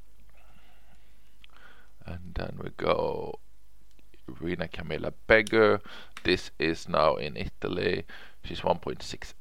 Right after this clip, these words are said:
eight, uh, which is minus hundred and forty-seven. Uh, let me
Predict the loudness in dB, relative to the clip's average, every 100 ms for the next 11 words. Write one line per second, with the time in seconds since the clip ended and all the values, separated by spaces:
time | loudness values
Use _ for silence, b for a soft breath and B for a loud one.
0 | 0 2 0 -4 -8 -8 -10 b b b
1 | b -8 -10 -10 -8 -8 -8 -8 -8 -8
2 | 2 4 4 2 -2 -4 -4 0 4 4
3 | 4 -4 -8 -8 -6 8 8 10 8 6
4 | -6 -8 -8 -8 b b b b b -8
5 | -6 -6 -6 -4 -4 -6 -6 -8 -8 -10
6 | -10 -10 -8 -10 -10 -10 -10 -8 -8